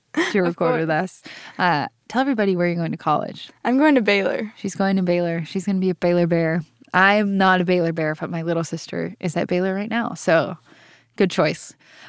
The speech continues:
Speaker 2: Um, Paige, why don't you share, well, actually, first, why are you here?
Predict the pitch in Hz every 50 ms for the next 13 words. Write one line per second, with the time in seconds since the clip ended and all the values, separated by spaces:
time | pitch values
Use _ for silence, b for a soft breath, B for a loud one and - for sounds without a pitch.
0 | B - 220 214 202 180 - _ - 226 262 269 214 - - _ - 226 202 208
1 | 226 277 370 480 523 466 - - 247 254 262 233 - - 175 160 160 147 143 156
2 | 185 196 - _ _ _ _ - 240 233 - 262 285 - - - 294 254 - -
3 | 185 160 160 170 - - - - 240 311 381 415 392 311 247 185 156 180 135 -
4 | - -